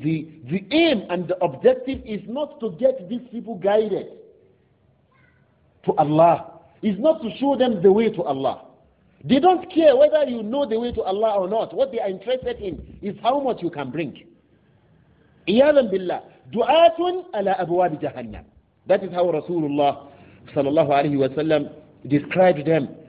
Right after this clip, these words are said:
the day he drew that straight line, and beside it he drew several other lines. He said, "This is the Sirat al-Mustaqim. It is straight. It is,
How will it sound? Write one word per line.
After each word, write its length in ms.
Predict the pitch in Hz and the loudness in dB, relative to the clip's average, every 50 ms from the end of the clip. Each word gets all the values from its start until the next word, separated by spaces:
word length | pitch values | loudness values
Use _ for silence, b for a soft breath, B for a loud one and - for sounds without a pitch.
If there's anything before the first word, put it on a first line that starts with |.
| - - 117 | -18 -2 0
the 100 | 143 143 | 0 2
day 460 | 143 165 202 196 202 202 196 - - - - | 4 4 4 4 4 0 -2 -8 -18 -16 -10
he 180 | - 156 151 | -8 -8 -8
drew 540 | 139 110 127 156 185 202 202 202 208 185 - - 127 | -8 -8 -6 -2 0 0 2 0 0 -2 -6 -2 2
that 280 | 165 170 175 170 - - - | 4 4 4 2 -2 -10 -8
straight 280 | 147 151 156 151 - | -4 -4 -4 -4 -4
line, 360 | 135 135 143 147 143 135 123 - - - - - - - | -4 -4 -2 -2 -2 -4 -6 -10 -14 -20 -20 -20 -12 -8
and 200 | 131 131 127 120 | -8 -6 -4 -6
beside 400 | 127 - - 170 165 160 147 156 | -6 -4 0 2 2 2 2 2
it 200 | 160 160 - - | 0 -2 -4 -6
he 220 | 120 123 120 120 | -8 -6 -6 -6
drew 560 | 123 123 120 135 151 151 151 151 147 - - - - - - - | -6 -6 -2 2 2 4 4 2 -2 -6 -10 -16 -20 -20 -6 -2
several 420 | 147 143 131 120 135 123 117 - | 0 0 0 2 0 0 0 0
other 160 | 127 117 117 110 | 0 2 2 2
lines. 320 | 110 113 107 92 85 82 - - b b b b b b - | 2 2 0 -2 -6 -12 -18 -20 b b b b b b -8
He 120 | 123 123 123 | -6 -2 0
said, 180 | 156 151 117 - | -2 -2 0 0
"This 140 | 165 170 165 - | -2 -2 -2 -4
is 100 | 143 123 - - - | -8 -8 -8 -8 -8
the 80 | 120 110 - - - | -8 -10 -8 -6 -4
Sirat 340 | 120 117 127 127 113 - | 0 2 2 2 2 0
al-Mustaqim. 640 | 110 107 101 104 98 - - 98 - - 107 92 78 b b b - | -4 -8 -8 -8 -10 -10 -12 -14 -12 -10 -10 -12 -12 b b b -12
It 140 | 147 143 151 | -8 -6 -6
is 80 | 147 139 - - - | -6 -6 -8 -14 -8
straight. 220 | - 190 175 120 - | -4 -2 -2 -2 -4
It 180 | - 127 - 117 | -8 -14 -12 -14
is, 60 | 104 | -16